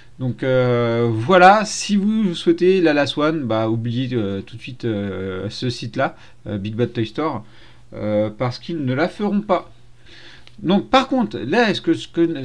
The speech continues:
ce que je tenais à vous montrer quand même, c'est l'autre, euh, Ichiban Show annoncé, c'est celle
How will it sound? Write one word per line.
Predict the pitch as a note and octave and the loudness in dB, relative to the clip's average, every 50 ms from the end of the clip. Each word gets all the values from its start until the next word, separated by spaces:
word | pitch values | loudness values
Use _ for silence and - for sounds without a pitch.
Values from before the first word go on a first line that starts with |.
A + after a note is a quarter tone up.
| A#2+ G#2+ | -6 -8
ce | G2+ - - - | -8 -8 -6 -6
que | G#3 G3+ G#3 A3+ G3 | -6 -4 0 0 0
je | C3+ D3+ | 2 0
tenais | D3+ - - B3+ C4 A#3+ A3 D#3+ | -2 0 0 0 2 2 0 0
à | - - A#2+ | 0 0 -2
vous | A2 A2 | 0 -2
montrer | A#2 C3 E3 F#3 - - G#3+ A3 A#3 A#3+ G#3 | -2 0 -2 -2 -4 -4 -4 -4 -4 -4 -4
quand | - D#3 | -2 -2
même, | E3+ G3+ G#3 | -2 -2 -2
c'est | - - - - G#3 A#3 A3 - - - | -4 -6 -6 -4 -4 -4 -4 -6 -10 -10
l'autre, | - A2+ A#2+ D#3 A#3+ C4 - - G3+ F3 - - | -10 -8 -4 -4 -4 -4 -4 -2 -2 -2 -2 -2
euh, | - B2 C3 C3 B2+ B2 B2 B2 B2 A#2+ | -2 -2 0 0 2 0 0 0 0 -2
Ichiban | G#3 G#3 - F#3 G3+ F#3+ | -4 -4 -4 -2 -2 -2
Show | F3 - G3+ E3+ - | -2 -2 -2 -2 0
annoncé, | - E3+ D#3+ D3 D3+ - - A3+ C4 | 0 0 0 0 -4 -6 -6 -8 -8
c'est | A#3 - D3+ | -4 -6 -6
celle | C#3 - A3+ A#3 A#3+ A3+ | -4 -2 -2 -2 -2 -2